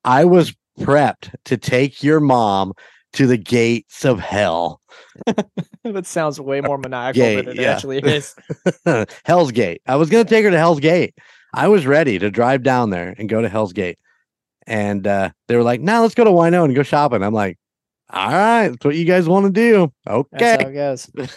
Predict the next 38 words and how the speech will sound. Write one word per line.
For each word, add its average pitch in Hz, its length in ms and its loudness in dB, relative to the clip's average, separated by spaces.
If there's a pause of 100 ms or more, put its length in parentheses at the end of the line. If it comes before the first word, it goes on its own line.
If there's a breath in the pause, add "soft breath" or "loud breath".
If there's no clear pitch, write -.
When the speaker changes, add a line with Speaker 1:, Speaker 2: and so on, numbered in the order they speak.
Speaker 2:
that's 156 260 -2
how 170 200 2
it 170 100 0
is. 156 260 0
They 143 80 -4
always 151 300 -2
talk 160 180 -4
about 156 160 -4
all 151 140 -2
the 147 160 -6
spooky 160 420 -10
ass 151 140 -6
places 151 400 -10
they 135 160 -8
go, 127 240 -2
and 131 100 -10
then 131 80 -10
when 135 100 -8
I'm 139 160 -4
around, 131 360 -8
it's 131 160 -14
like, 117 160 -14
"What 135 80 -8
are 156 40 -6
we 160 100 -8
doing?" 156 340 -6
And 113 100 -12
they're 110 80 -8
like, 107 340 -10
"I 117 140 -6
don't 117 140 -10
know. 123 340 -4
Let's 120 220 -10
go 123 240 -6
to 123 180 -6
a 120 380 -4 (100)
brewery." 160 720 -6 (240)
Speaker 1:
<laughs> 117 80 -12